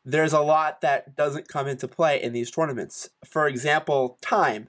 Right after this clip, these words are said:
Now, time rules are a toxic thing, and I understand that. I have been on both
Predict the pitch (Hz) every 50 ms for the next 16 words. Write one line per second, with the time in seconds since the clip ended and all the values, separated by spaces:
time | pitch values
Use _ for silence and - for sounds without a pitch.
0 | _ _ _ _ _ _ _ - 139 147 147 147 147 147 143 - - _ _ -
1 | - - 196 208 226 226 196 156 135 131 123 123 123 123 123 131 135 - - -
2 | - _ _ _ _ - 127 131 127 131 131 131 131 - 151 139 139 - - -
3 | 131 - - - 196 180 135 113 - 117 117 113 113 113 120 123 120 123 - -
4 | - 180 185 170 139 117 110 110 - - 127 120 120 135 131 127 127 131 127 123
5 | 123 120 120 135 135 135 135 135